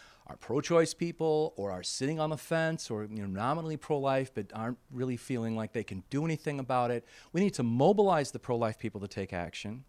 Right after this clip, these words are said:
We need to invite and draw the fence sitters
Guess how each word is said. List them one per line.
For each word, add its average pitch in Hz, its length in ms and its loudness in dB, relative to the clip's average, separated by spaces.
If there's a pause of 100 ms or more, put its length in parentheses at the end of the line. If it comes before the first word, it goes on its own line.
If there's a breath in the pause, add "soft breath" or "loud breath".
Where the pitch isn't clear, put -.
We 143 100 -2
need 139 260 -2
to 110 360 -2 (220)
invite 131 500 6
and 107 160 -4
draw 147 480 8
the 95 140 -8
fence 156 340 2
sitters 147 380 2